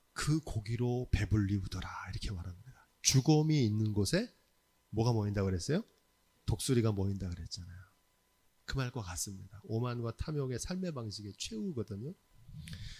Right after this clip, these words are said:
성경에는 새가 자주 나옵니다. 가장 연약한 미물을 가리키는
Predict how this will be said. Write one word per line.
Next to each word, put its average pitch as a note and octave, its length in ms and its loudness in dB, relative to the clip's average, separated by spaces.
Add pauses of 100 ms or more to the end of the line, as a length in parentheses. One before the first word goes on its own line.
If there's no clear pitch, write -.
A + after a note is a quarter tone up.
성경에는 D#3 840 -2 (600)
새가 F#3+ 720 2
자주 B2 220 0
나옵니다. F#2 640 -4 (580)
가장 G3 600 4
연약한 C#3 560 2
미물을 C3+ 420 -2
가리키는 G2 680 -6